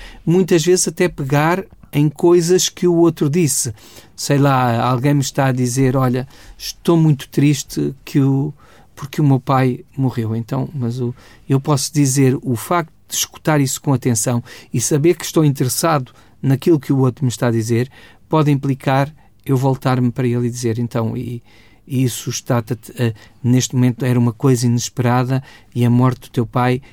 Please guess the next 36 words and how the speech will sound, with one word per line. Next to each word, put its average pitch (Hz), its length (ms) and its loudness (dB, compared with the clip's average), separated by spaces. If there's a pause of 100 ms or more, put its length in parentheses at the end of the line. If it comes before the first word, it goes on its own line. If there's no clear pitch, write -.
está - 300 -4
a 123 60 0
criar-te 117 640 -2
alguma 120 400 0
ansiedade. 107 580 -2
É - 20 0
isso 113 320 -2
que - 60 -20
tu 127 80 -6
me 120 60 0
estás 110 300 -6
a 110 40 -6
querer 113 200 -4
dizer?" 120 400 0 (640)
E, 135 100 -2
portanto, 180 300 -2
isto 175 180 -4
ajuda 170 480 2 (160)
a, - 60 -6
a, 139 840 -2
o, 143 360 2
o 147 220 0
outro 208 300 2
que - 140 -16
está 131 220 -2
a 113 40 0
falar 117 480 0 (400)
a 180 140 0
perceber 143 600 -2 (500)
que 143 160 0
realmente 131 540 2
estamos 127 580 -4
a 120 60 -4
cuidar 113 420 -2
da 113 100 -4
forma 113 460 -6